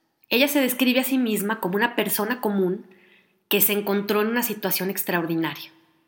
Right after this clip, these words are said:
Y lo, como todos sabemos, y si no has visto la película, por favor, métete hoy a Netflix o este fin de semana o réntala por ahí. Es la historia de una persona que sin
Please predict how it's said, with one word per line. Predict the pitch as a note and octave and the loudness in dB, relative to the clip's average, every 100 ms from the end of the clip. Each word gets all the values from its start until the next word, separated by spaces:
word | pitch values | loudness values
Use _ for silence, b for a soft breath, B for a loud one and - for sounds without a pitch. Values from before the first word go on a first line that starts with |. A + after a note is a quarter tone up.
| _ _ _ | _ _ _
Y | - F3+ | -4 0
lo, | F3+ F3 | 0 0
como | F3+ F#3 F#3 | -2 0 2
todos | G#3 A3 | 0 2
sabemos, | A#3 A3+ A3 A#3+ | 0 0 -2 -4
y | F3 | -4
si | F3+ | -2
no | F3+ | -2
has | F#3 | -2
visto | - A3 | -2 0
la | G#3 | 0
película, | G3 F#3 F#3 G3+ G#3 A3+ - | 0 -2 0 0 2 0 -4
por | - E3 | -6 -2
favor, | E3+ F3 F#3 - b b b b _ - | 0 0 0 -2 b b b b _ -8
métete | E3+ F#3 F#3 G3+ G3+ G3 F#3+ | -2 0 -2 -4 -2 -2 -2
hoy | F#3 F#3 G3+ A3 | 0 0 2 0
a | F#3 | -2
Netflix | F#3 F#3 - G3 F#3+ | -2 -4 -4 -6 -4
o | F3 | -4
este | F3 G3 | -4 -6
fin | G3 F#3+ | -6 -6
de | |
semana | G3 F3 F3+ F3+ F3+ G#3+ A#3+ b b b b b _ - | -4 -2 0 0 0 -4 -8 b b b b b _ -6
o | F3+ F#3 G3 | -2 0 0
réntala | F#3 F#3 F#3 F#3+ F#3 | 0 0 0 -2 -2
por | E3 | -2
ahí. | D#3+ E3+ B3 E4 B B B B B B B _ _ _ | 0 0 0 -2 B B B B B B B _ _ _
Es | G3 G#3+ - - | 0 2 0 0
la | G#3 G3+ | 0 0
historia | G3+ A#3+ B3+ | 0 0 0
de | C4+ | 0
una | C#4 C#4 | 0 -2
persona | A#3+ A#3 A3 A3+ | -4 -4 -6 -6
que | G#3 | -4
sin | G3+ - C4 C4 C#4+ D4 | -4 -2 0 0 0 -2